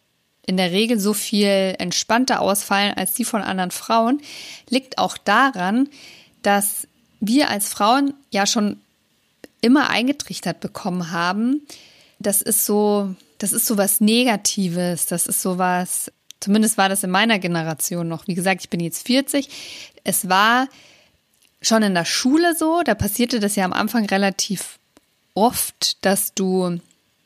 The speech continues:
gerade wenn du deine Tage zum ersten Mal bekommst und so weiter, dann kann es dir halt mal passieren, dass das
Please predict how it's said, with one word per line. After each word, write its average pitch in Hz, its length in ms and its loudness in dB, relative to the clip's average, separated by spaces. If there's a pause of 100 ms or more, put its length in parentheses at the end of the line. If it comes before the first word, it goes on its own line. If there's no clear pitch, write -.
gerade 196 260 -2
wenn 214 100 4
du 196 80 2
deine 185 260 -2
Tage 196 340 0
zum - 160 -4
ersten 254 320 0
Mal 226 140 4
bekommst 214 420 -2
und 202 120 -2
so 190 140 -4
weiter, 202 340 0
dann 175 140 -2
kann 202 180 -2
es 202 100 0
dir 185 160 -2
halt 180 160 -2
mal 175 80 0
passieren, 202 500 0
dass 196 140 -2
das - 200 -4